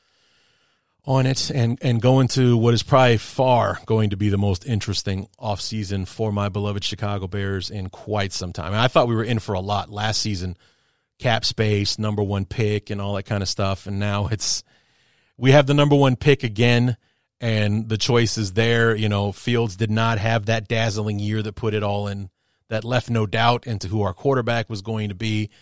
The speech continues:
And Twitter is just an ugly, ugly place because the,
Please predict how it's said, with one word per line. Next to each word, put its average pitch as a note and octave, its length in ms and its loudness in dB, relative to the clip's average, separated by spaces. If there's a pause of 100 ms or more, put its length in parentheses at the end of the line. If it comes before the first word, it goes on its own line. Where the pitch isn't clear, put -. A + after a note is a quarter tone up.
(460)
And G2+ 500 -2 (680)
Twitter C3 320 4
is G#2+ 100 0
just A#2 240 -2
an G#2+ 80 -8
ugly, G#2+ 300 -4
ugly G2+ 260 -4
place G2 480 -4
because F#2+ 720 -8 (100)
the, G#2 120 -8